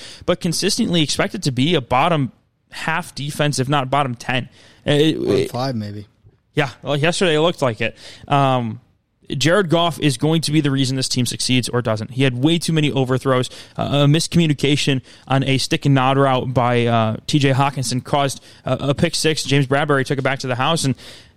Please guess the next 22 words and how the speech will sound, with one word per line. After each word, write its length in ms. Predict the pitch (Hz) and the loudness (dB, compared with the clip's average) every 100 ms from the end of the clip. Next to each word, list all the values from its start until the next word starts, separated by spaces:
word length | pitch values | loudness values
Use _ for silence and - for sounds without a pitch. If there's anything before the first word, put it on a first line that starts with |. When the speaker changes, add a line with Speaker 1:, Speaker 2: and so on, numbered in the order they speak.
| _ _ _ _ _ - | _ _ _ _ _ -4
Speaker 1:
lose 140 | 143 | -2
the 60 | 151 | 0
game 120 | 170 | 2
by 140 | 165 | 0
three 200 | 147 165 | 0 0
points. 280 | 156 143 175 | 2 0 0
That's 140 | 165 | 0
ultimately 640 | - 180 170 156 170 165 151 | 0 0 -2 0 2 4 2
the, 500 | 123 131 147 156 113 | -2 -2 2 2 0
the 200 | 147 156 | 0 0
game 400 | 131 151 175 180 | 2 2 6 6
deciding 500 | 151 - 143 175 139 | 4 2 0 0 -2
play, 560 | - - 135 202 156 117 - - | -4 -4 0 0 0 -4 -12 -4
and 340 | 139 143 156 | 0 2 2
it's 140 | 156 - | 0 0
because 320 | 151 170 147 | 0 0 2
he 40 | |
wasn't, 360 | 151 175 170 - - | 0 0 -4 -10 -6
he 100 | 131 | -2
wasn't 240 | 156 135 | 0 0
sharp. 340 | - 180 - | 0 0 -2
Um, 440 | 156 143 - - | -6 -8 -8 -8